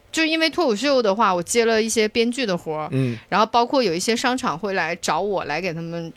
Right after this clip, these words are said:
Speaker 1: 主办一些活动。
Speaker 2: 策划了，等于。
Speaker 1: 对，
Speaker 2: 啊。
Speaker 1: 所以就相当于
Speaker 2: 闲-，其实你现在到了，你从一八年做到现在，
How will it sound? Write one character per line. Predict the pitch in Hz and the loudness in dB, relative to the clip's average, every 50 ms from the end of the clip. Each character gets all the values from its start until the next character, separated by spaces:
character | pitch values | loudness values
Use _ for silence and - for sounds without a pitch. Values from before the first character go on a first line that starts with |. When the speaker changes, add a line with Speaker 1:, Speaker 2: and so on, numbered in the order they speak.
| _ _ | _ _
Speaker 1:
主 | - - - | -12 -12 -10
办 | 143 165 190 190 175 | -4 -2 -2 -2 -2
一 | 170 170 | -4 -6
些 | 175 - 175 165 165 160 160 156 151 - - | -8 -6 -4 -4 -2 -2 -4 -6 -8 -12 -14
活 | - - - 143 139 156 | -16 -10 -8 -6 -4 -2
动。 | - 180 156 - - | -2 -2 -4 -4 -4
Speaker 2:
策 | - - 156 | 0 2 2
划 | 143 - 175 170 | 4 6 6 4
了， | 143 113 104 95 | 4 2 -4 -8
等 | - 92 | -10 -8
于。 | 95 | 0
Speaker 1:
对， | 95 240 220 185 156 | 2 2 2 2 0
Speaker 2:
啊。 | 113 110 104 | -4 -6 -6
Speaker 1:
所 | - - 233 233 | -4 2 4 6
以 | 262 262 196 | 4 4 2
就 | 220 233 233 | 0 0 0
相 | 233 - - 226 214 214 | 0 0 0 0 0 0
当 | 220 214 220 220 196 | 0 0 0 0 -2
于 | 170 151 151 156 156 156 - - - - - - - - - | -4 -4 -6 -6 -6 -8 -8 -10 -16 -20 -20 -20 -18 -10 -2
Speaker 2:
闲-， | - - - 156 160 190 233 277 185 | 2 4 4 6 4 4 2 0 0
其 | - - - 208 | 2 4 4 4
实 | - - 180 214 233 | 4 6 6 6 6
你 | 202 160 123 113 | 6 4 2 2
现 | - - 190 180 175 | 4 4 4 4 4
在 | 165 175 170 165 156 151 147 | 4 4 6 6 4 2 2
到 | - 165 156 147 | 6 6 6 6
了， | 143 131 123 127 - - - - - - | 6 2 0 -4 -8 -14 -18 -14 -6 0
你 | 143 139 | 0 2
从 | 135 156 151 160 | 2 2 0 0
一 | 170 180 185 | 0 0 2
八 | - 156 180 | 2 2 2
年 | 160 135 143 | 0 0 0
做 | 147 160 | 2 4
到 | 151 156 165 | 4 4 2
现 | - 165 156 | 2 0 2
在， | 156 156 147 139 127 | 4 4 4 2 0